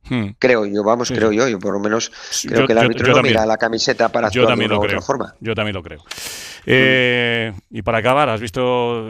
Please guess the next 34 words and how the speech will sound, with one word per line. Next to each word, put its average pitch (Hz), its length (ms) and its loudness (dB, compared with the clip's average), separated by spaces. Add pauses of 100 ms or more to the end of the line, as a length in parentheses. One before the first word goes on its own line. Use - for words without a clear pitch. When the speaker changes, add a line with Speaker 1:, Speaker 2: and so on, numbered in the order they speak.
(120)
Speaker 1:
que, 117 140 -6
que 113 320 -4
es 107 120 -8
una 120 120 -2
balsa 123 260 0
de 117 80 2
aceite 131 400 0
el 127 160 -4
Villarreal, 120 840 2
tú, 143 340 -4
el 120 80 -4
banquillo. 135 440 -4
Fíjate 123 260 -4
cómo 120 120 -2
está 117 240 -2
Xabi 110 200 -2
Alonso 110 380 -6
y 101 40 -4
el 104 580 -4
Real 117 200 2
Madrid. 120 300 2
Ya 107 100 2
sé 123 120 0
que 117 80 2
no 123 60 0
es - 80 -6
tu 131 120 0
película, 139 400 4
bastante 143 340 2
tienes 143 200 0
tú 156 100 0
con 135 140 2
lo 127 80 0
tuyo, 123 320 2